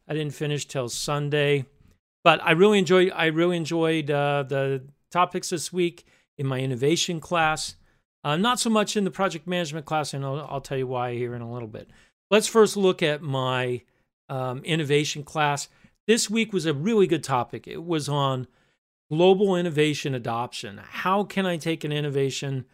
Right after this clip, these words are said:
and make it so that it doesn't just fit into one geography, so that it can spread throughout the world, right? 'Cause that's what everyone wants to do with their innovations. Um, what I found was some really interesting things. I studied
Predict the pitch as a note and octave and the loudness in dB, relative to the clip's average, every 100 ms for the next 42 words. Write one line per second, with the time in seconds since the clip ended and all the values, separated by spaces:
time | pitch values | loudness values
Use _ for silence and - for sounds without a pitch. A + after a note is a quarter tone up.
0 | _ _ _ _ C#3 C#3 C#3+ C#3+ C#3+ C3 | _ _ _ _ -4 -2 0 -2 -2 -4
1 | B2+ - D3 C3+ C3 C3 B2+ B2+ A#2+ D#3+ | -2 -4 0 0 0 -2 -4 -6 -4 -2
2 | D3+ C#3+ C3 B2+ C3 - - C3+ C3 C3+ | 0 -2 -8 -4 -4 -4 -6 -8 -6 -8
3 | B2+ - A#2 B2 C3+ C#3+ C#3 C#3 C#3 C3+ | -8 -8 -10 -6 -4 0 0 0 -2 -6
4 | _ _ _ _ _ _ C#3 C#3 C3 B2 | _ _ _ _ _ _ 2 2 0 -6
5 | C3+ A2 - B2 B2+ B2+ B2+ C3+ B2+ B2 | -6 -6 -6 -6 -4 -4 -6 -8 -8 -8
6 | A#2 _ _ _ - - A3+ G#3+ - G3 | -12 _ _ _ -14 2 2 2 2 2
7 | F#3 F3+ F3 D#3+ D3+ B2 C3+ D3 D3 D#3 | 2 2 -2 2 2 2 0 -2 -2 -4
8 | D3+ C#3+ C3+ C3 B2+ C3 B2+ A#2 - B2+ | -2 0 0 0 -2 -4 -6 -6 -4 -6
9 | B2 A#2+ A#2+ A#2 A2+ B2 A#2 G2+ G2 - | -4 -8 -6 -6 -4 -4 -4 -8 -10 -14
10 | - - _ _ _ _ _ _ _ C#3 | -18 -20 _ _ _ _ _ _ _ 0
11 | C#3+ C#3 - - _ _ - D3+ A3+ A3+ | 0 -2 -10 -20 _ _ -4 4 4 4
12 | G#3+ G3+ F3+ D3+ D3 D3 D3 G#3 G#3 F#3 | 2 2 2 0 -2 -2 4 8 8 8
13 | E3+ E3+ D#3 D3 C#3 C#3+ C3 E3 D#3+ D3+ | 4 2 2 0 -2 -6 -4 -2 0 -2
14 | B2+ A#2 - E3+ D3 C#3 | -4 -6 -2 -2 0 -2